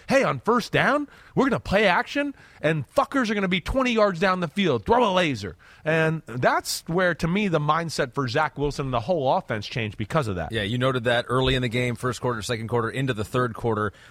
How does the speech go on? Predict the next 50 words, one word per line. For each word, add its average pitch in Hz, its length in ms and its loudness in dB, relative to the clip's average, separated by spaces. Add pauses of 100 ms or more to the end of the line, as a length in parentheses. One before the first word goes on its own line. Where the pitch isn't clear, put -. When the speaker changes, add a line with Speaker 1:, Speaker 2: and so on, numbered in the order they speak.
Speaker 2:
What 190 200 0
were 240 100 2
the 190 100 -2
Chiefs - 380 -2
doing? 113 180 -2
Were 113 80 -2
the 120 100 -4
Chiefs 185 280 -4
doing 156 260 -2
anything 147 580 -2
to, - 120 -4
like, 113 180 -2
throw 131 260 0
him 123 220 0
off 123 240 0
or 101 80 -4
make 120 240 -2
him 123 180 -2
uncomfortable 117 720 -2
or 98 60 -2
make 85 240 -2
him 131 80 -2
second 120 380 -2
guess? 110 340 0
Speaker 1:
Yeah, 151 340 4
it, 160 200 0
you 180 200 0
know, 165 260 2 (640)
it 202 100 4
was 202 140 2
the 208 100 2
most 220 240 2
underwhelming 214 720 2
Chi-, - 240 -2
Chiefs 175 340 -2
defensive 160 540 -2
game 160 180 2
plan 165 280 2
I've 135 140 2
seen 151 140 0
in 143 80 2
a 143 100 2
long 123 280 2
Speaker 2:
<laughs> - 0 -
Speaker 1:
time. 104 340 2
Speaker 2:
Oh, - 20 -10
really? 85 300 -6
Speaker 1:
It 151 160 4
really 196 220 2
was. 139 440 2